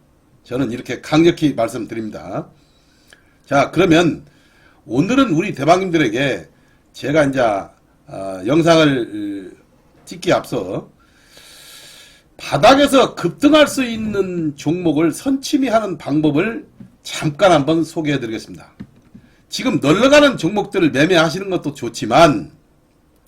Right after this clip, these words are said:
널러가는 종목들을 매매하는 것도 좋아요. 그러나 바닥에서부터 우리가 눈여겨보고 이런 종목을 어떻게 하면 매매를 할 수 있는가 하는 것을 잘 보려면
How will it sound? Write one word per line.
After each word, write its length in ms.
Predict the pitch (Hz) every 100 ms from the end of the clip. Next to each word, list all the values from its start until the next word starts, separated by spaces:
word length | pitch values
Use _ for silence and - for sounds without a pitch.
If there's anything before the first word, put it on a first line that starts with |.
| _ -
널러가는 600 | 120 180 233 233 214 151
종목들을 440 | 151 151 165 135
매매하는 420 | 120 147 131 156
것도 220 | 151 -
좋아요. 460 | - 110 104 87 - _
그러나 640 | - 147 135 160 139 92 - _ _ _ _ _ _ _ _ _ _
바닥에서부터 1040 | - - 180 269 262 226 202 - 214 247 247
우리가 580 | 151 156 170 185 - _
눈여겨보고 1000 | - 160 185 175 156 - 143 160 196 190 - _ _
이런 320 | 123 143 180 160
종목을 420 | 151 147 135 113
어떻게 360 | 139 226 202 202
하면 320 | 202 214 165
매매를 360 | 135 151 156
할 80 | 151
수 120 | 147 139
있는가 640 | 135 156 131 143 139 113
하는 240 | 156 220
것을 400 | 233 156 208 240 - _ _
잘 320 | - - 151 139
보려면 640 | 131 151 131 160 113